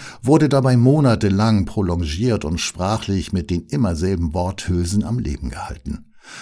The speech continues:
Noch im Februar zweitausendzweiundzwanzig meinte etwa der S-P-Ö-Stadtrat in Wien, Peter Hacker,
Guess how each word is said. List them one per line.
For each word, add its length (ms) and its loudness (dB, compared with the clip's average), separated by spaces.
Noch 140 -2
im 100 -2
Februar 540 0
zweitausendzweiundzwanzig 1600 -2
meinte 340 -2
etwa 320 -4
der 180 -6
S-P-Ö-Stadtrat 1200 -4
in 180 -2
Wien, 340 2
Peter 440 -4
Hacker, 320 -4